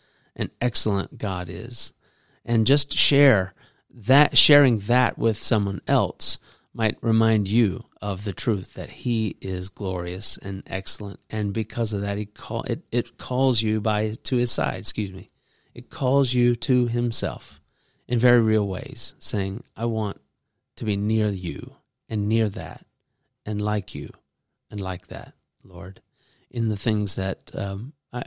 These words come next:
I'm, I'm still human. I'm not God, but I want to take on your divine nature. And Lord, let it overtake my worldly, sinful nature."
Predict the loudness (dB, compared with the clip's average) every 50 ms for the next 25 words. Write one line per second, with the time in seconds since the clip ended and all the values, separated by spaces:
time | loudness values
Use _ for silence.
0 | -10 -6 -4 -2 -2 -2 -4 -4 -4 -2 0 0 0 0 2 2 2 2 2 -2
1 | -2 -2 -2 0 0 0 0 -2 -4 -6 -6 -6 -4 -4 -6 -8 -10 -12 -14 -16
2 | _ _ _ _ _ _ _ _ _ _ -2 0 2 2 4 4 2 2 0 -2
3 | -8 -6 -2 -2 -2 -2 -2 -4 -4 -4 -4 -6 -8 -10 -14 _ _ _ _ _
4 | -2 0 2 4 4 2 0 -2 -6 _ -8 -8 -6 -4 -4 -6 -6 -6 -8 -10
5 | -10 -10 -10 -8 -8 -8 -8 -10 -12 -14 _ _ _ _ _ _ _ _ _ _
6 | _ _ _ _ _ _ -4 -2 0 2 2 2 2 2 0 0 0 0 0 -2
7 | -2 0 0 2 2 2 0 -2 -2 -2 -2 -2 -2 -4 -8 -18 -20 _ _ _
8 | _ _ -6 -4 -4 -4 -2 0 2 4 4 4 2 0 -2 -6 -10 -10 -12 -16
9 | _ _ _ _ _ _ _ _ -6 -2 -2 0 0 -2 -2 -4 -6 -8 -8 -10
10 | -16 _ _ _ _ _ _ -14 -12 -12 -10 -10 -12 -12 -14 -16 -18